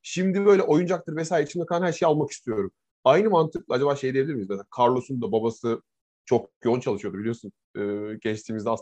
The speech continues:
takip etmedik. Her sürekli ülke ülke geziyordu. Böyle deniz, kum, tatil, güneş, hani kumda oynatamamış, oynayamamış. Öyle bir geçmişim var. Yani kum havuzu görünce dayanamıyor diyebilir miyiz?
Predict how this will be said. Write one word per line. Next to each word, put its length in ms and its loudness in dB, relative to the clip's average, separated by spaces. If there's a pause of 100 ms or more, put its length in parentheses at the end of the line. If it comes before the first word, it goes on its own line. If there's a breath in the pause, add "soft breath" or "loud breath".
takip 220 -6
etmedik. 360 -8
Her 240 -2
sürekli 360 -8
ülke 160 -8
ülke 220 -8
geziyordu. 560 -6 (520 soft breath)
Böyle 160 4
deniz, 220 4
kum, 180 -2
tatil, 300 2
güneş, 460 -6 (160)
hani 220 -2
kumda 380 2
oynatamamış, 800 0
oynayamamış. 640 0
Öyle 240 4
bir 60 0
geçmişim 440 -4
var. 140 -2
Yani 220 -2
kum 180 -6
havuzu 220 -2
görünce 340 -4 (320)
dayanamıyor 560 -2 (320)
diyebilir 340 0
miyiz? 260 -10